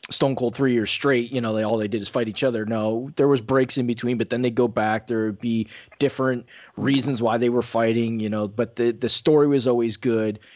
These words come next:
It was always played out well. Those two could really feed off of each other. They both were really good on the mic. I mean, there was nothing,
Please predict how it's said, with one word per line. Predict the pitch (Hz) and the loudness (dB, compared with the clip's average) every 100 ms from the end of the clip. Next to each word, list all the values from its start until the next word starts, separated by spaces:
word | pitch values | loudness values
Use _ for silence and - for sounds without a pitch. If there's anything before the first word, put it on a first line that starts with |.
| _ - | _ -8
It | |
was | 104 | -2
always | 123 147 143 | 2 2 2
played | 135 120 | 0 2
out | 107 104 | 0 -2
well. | 101 104 95 95 _ - - _ - | -4 -4 -4 -6 _ -20 -20 _ -4
Those | 117 131 123 | 0 0 0
two | 139 | -2
could | 123 123 110 110 | 2 0 0 -4
really | 117 127 127 | 0 2 2
feed | 117 113 | 0 0
off | 107 98 - | 0 0 -4
of | 98 | -6
each | 104 - | -4 -2
other. | 98 98 98 95 | -2 -2 -2 -2
They | 98 98 - - | -4 -4 -4 2
both | 131 - | 2 2
were | |
really | 113 110 107 | -2 0 -2
good | 107 | -2
on | 101 95 | -4 -6
the | |
mic. | 90 90 90 87 | -6 -8 -8 -6
I | |
mean, | 101 104 | -2 0
there | 110 127 | 2 2
was | 139 113 | 2 2
nothing, | 127 123 120 123 127 120 120 | -2 0 0 0 -2 0 -2